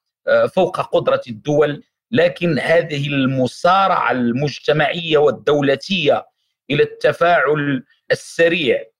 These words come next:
من خلال الإعلان عن، آه، عن أن الإعمار والتعويض، آه، سيكون خلال سنة، أنا أعتقد بأن ما يجري اليوم في تركيا هو حالة نهضوية بامتياز، حالة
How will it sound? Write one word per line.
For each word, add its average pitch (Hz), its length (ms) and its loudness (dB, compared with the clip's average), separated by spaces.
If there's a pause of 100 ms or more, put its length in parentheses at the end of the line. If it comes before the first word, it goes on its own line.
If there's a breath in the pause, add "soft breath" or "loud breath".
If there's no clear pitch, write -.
(360)
من 139 220 2
خلال 151 400 0
الإعلان 139 880 0 (320)
عن، 131 480 0
آه، 123 240 0
عن 120 540 0
أن 135 320 0
الإعمار 131 800 0 (300)
والتعويض، 135 1080 0 (420)
آه، 101 160 2
سيكون 147 760 -2
خلال 143 500 2
سنة، 151 440 0 (340)
أنا 160 120 0
أعتقد 151 520 -4
بأن 135 320 -2
ما 131 180 2
يجري 156 420 -2
اليوم 127 420 0 (380)
في 156 140 -6
تركيا 156 440 0
هو 131 220 2
حالة 156 460 0
نهضوية 139 600 0
بامتياز، 127 800 -4 (260)
حالة 151 560 -2